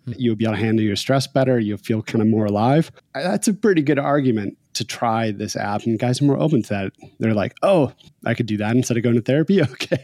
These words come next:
Speaker 2: I'll give
Speaker 1: <laughs>
Speaker 2: that a go first." That
Speaker 1: Yeah.
Speaker 2: is what we hear from a lot of our users. We don't ever discourage people from going to therapy. I said multiple times, therapy is fantastic. But we
Speaker 1: Mm.
Speaker 2: do hear from a lot of guys who are,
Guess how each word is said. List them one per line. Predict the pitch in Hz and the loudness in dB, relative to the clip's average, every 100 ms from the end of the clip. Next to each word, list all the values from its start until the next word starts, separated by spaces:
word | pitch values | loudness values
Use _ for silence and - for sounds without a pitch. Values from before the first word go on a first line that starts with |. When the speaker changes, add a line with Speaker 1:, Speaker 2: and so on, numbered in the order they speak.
| 151 - 143 | -4 -6 -2
Speaker 2:
I'll | 139 | 2
give | 147 - | 4 4
Speaker 1:
<laughs> | 135 | 4
Speaker 2:
that | 180 | 2
a | |
go | 156 160 156 | 0 0 0
first." | 131 160 123 - 123 | 0 0 0 -4 -2
That | 127 | 0
Speaker 1:
Yeah. | 135 | 2
Speaker 2:
is | 151 139 | 2 2
what | 135 123 | 2 2
we | 123 | 2
hear | 117 143 | 4 2
from | 131 110 | 2 -2
a | - | -4
lot | 117 110 | -4 -4
of | 107 | -6
our | |
users. | 110 127 143 104 101 - - - _ | -2 2 2 2 -6 -10 -20 -20 _
We | 139 | 2
don't | 151 | 4
ever | 135 127 113 98 - | 4 2 0 -2 -2
discourage | 131 - 139 139 117 104 | -2 0 2 4 2 0
people | 117 107 | -2 -2
from | - 110 | 0 0
going | 113 107 | 2 0
to | |
therapy. | 104 135 131 - 104 | 0 2 2 0 -4
I | 107 | -4
said | - 110 | -6 -4
multiple | 104 104 107 _ _ | -4 -6 -10 _ _
times, | - 120 110 101 - | -4 -2 -2 -6 -10
therapy | - 101 98 95 | -12 -12 -12 -14
is | - | -14
fantastic. | 92 90 113 113 - 98 _ _ 120 | -14 -8 -6 -4 -6 -12 _ _ -2
But | 110 | 0
we | 107 | 0
Speaker 1:
Mm. | 101 | 0
Speaker 2:
do | 117 | 0
hear | 117 110 | 0 -4
from | 107 110 | -4 -4
a | |
lot | 104 98 | -6 -6
of | |
guys | 113 117 107 - | -4 -4 -4 -6
who | |
are, | 101 98 | -6 -8